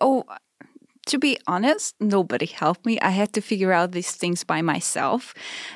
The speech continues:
Uh, the pronunciation, the instrumentation, everything, until the first point when I, I recorded, uh, our first album when I was twenty-three,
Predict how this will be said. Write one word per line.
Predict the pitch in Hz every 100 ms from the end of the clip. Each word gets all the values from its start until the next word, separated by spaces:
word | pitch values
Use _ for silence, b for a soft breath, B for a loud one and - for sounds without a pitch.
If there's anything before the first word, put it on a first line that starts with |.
| B
Uh, | 190
the | 190
pronunciation, | 220 302 277 226 226 226 190 180 - 190 175 170 170 170 170
the | 214
instrumentation, | 226 214 - 202 190 190 202 180 185 - 190 180 175 185 -
everything, | 214 254 302 294 294 B B B -
until | 262 294 285 302
the | 254 247
first | 247 269 -
point | 247 247 -
when | 208
I, | 190 190 190
I | - 185 185 185 -
recorded, | 185 190 - 190 180 180 175 -
uh, | 165 160 156 147 - 98 - _ _ - -
our | 190
first | 180 190 180 -
album | 165 165 165
when | 160
I | 156 170
was | 175 -
twenty-three, | - 170 160 - - 185 196 208